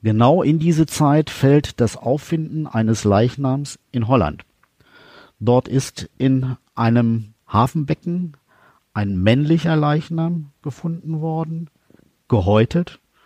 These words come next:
nicht auseinandergenommen, aber schon gehäutet, äh, auch zum Teil zerstückelt, in Taschen aufgefunden worden.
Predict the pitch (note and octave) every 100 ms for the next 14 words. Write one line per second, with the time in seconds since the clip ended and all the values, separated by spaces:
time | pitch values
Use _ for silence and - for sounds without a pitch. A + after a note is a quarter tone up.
0 | _ _ G#2 B2 A#2+ A#2+ A#2 B2+ D3 D3+
1 | D#3 E3+ - G#2 G2+ - A#2 C3 C#3+ -
2 | G#2+ F2+ A2+ D3+ F3 - _ _ _ -
3 | _ - - A#2+ A#2+ - _ _ _ -
4 | A#2 C3 - _ - A#2 - G#2+ A2+ C#3+
5 | E3+ C#3+ _ _ B2+ - D3 - F3 F3
6 | - G2+ A#2+ B2 E3+ E3 D#3 D#3+ - D#3+
7 | E3+ E3 D#3+ D#3+ D#3+ D#3+ D#3+